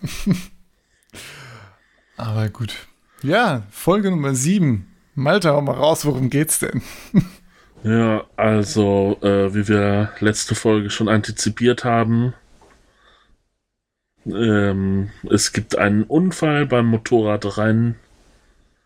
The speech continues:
Speaker 2: Ähm, sag mal eben, wie heißt sie? Jess? Nee. Liz? Lip?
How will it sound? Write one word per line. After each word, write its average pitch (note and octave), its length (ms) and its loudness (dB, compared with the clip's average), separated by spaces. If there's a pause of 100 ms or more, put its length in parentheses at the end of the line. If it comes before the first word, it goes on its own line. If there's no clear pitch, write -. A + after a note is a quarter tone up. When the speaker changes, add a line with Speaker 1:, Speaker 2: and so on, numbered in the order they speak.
(1000)
Speaker 2:
Ähm, G2 880 0 (1800)
sag G2 260 -2
mal G2 140 2
eben, F#2+ 100 -2
wie G2+ 140 2
heißt G#2 380 -2
sie? G2 200 2
Jess? A#2+ 520 -2
Nee. F#2 340 0 (920)
Liz? A2+ 580 -2 (1080)
Lip? A2+ 400 0